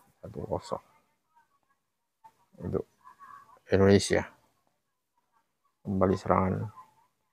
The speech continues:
dilakukan oleh Indonesia. Wow. Bisa dihalau, tapi kembali lagi dikuasai oleh pemain Indonesia. Serangan kembali. Tembak dalam jarak jauh.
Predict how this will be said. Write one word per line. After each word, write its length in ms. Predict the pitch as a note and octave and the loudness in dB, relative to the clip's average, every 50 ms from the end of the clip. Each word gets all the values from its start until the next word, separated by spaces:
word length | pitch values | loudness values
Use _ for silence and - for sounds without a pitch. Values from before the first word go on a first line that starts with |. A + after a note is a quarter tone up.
| _ _ _ _ _ _ _ _ _ _ _ _ _ _ _ _ _ _ _ _ _ _ _ _ _ _ _ _ _ _ _ _ _ _ _ _ _ - | _ _ _ _ _ _ _ _ _ _ _ _ _ _ _ _ _ _ _ _ _ _ _ _ _ _ _ _ _ _ _ _ _ _ _ _ _ -10
dilakukan 320 | - F#2+ - - - F#2 | -6 -4 -4 0 0 0
oleh 120 | F#2 F#2+ F#2+ G2+ | 2 2 2 2
Indonesia. 380 | G2 F#2+ F#2+ G2 A2 G#2 - B2+ - _ _ _ _ _ _ _ _ _ _ _ _ _ _ _ _ _ _ _ _ _ _ _ _ _ _ - | 2 2 0 0 -2 -4 -4 -4 -6 _ _ _ _ _ _ _ _ _ _ _ _ _ _ _ _ _ _ _ _ _ _ _ _ _ _ -4
Wow. 880 | C3+ C3+ C#3 C#3+ C#3 C3+ B2 A2+ G#2+ G2 F2 - - C3+ - - G2+ G2 - - - - _ _ _ _ _ _ _ _ _ _ _ _ _ _ - - _ _ _ - | -2 2 2 4 4 4 2 2 2 0 0 -2 -2 -4 -4 -6 -8 -12 -14 -16 -20 -20 _ _ _ _ _ _ _ _ _ _ _ _ _ _ -20 -20 _ _ _ -16
Bisa 160 | - - D2 | -8 -2 -2
dihalau, 480 | C2+ D2+ C#2+ - F#2 F2+ F#2+ F#2+ F#2+ F#2 F#2+ | 0 0 0 2 6 6 6 6 6 0 0
tapi 240 | - - - - - | 0 -4 -4 -4 -4
kembali 280 | - F2 F2+ E2+ F2+ F#2 F#2 | -2 2 4 4 4 6 4
lagi 240 | F2 F#2 G2 F#2+ | 4 4 4 2
dikuasai 400 | G2 G#2 A2 - E2+ F#2 G2 F2 | -2 -2 2 2 2 2 2 0
oleh 140 | E2+ F2 F2+ | 0 -2 -2
pemain 180 | - E2 F2 E2 | -2 -2 -2 -2
Indonesia. 640 | C#2+ D#2 D#2 E2+ F#2 G2 G2 F#2 - - F2+ F2+ F#2 - _ _ _ _ _ _ _ | 0 -2 -2 0 2 2 2 0 2 4 4 4 4 0 _ _ _ _ _ _ _
Serangan 320 | - - B1+ D#2 D#2+ F#2 | -8 -6 -4 -4 -4 -6
kembali. 580 | - - F#2 F2+ F#2+ F2+ F#2 G2+ G2+ F#2+ G2 G#2 - _ _ _ _ _ _ | -4 -6 -4 0 6 10 12 12 12 10 6 -2 -6 _ _ _ _ _ _
Tembak 320 | - A2 A2+ A2 A2 G#2 G#2+ | 4 4 6 8 8 6 6
dalam 240 | - G#2+ G#2+ G#2+ | 6 4 4 6
jarak 160 | A2 G#2 G2+ G#2 | 4 4 4 4
jauh. 320 | G#2+ G#2+ A2+ A#2 A2 G2+ | 6 8 8 8 8 6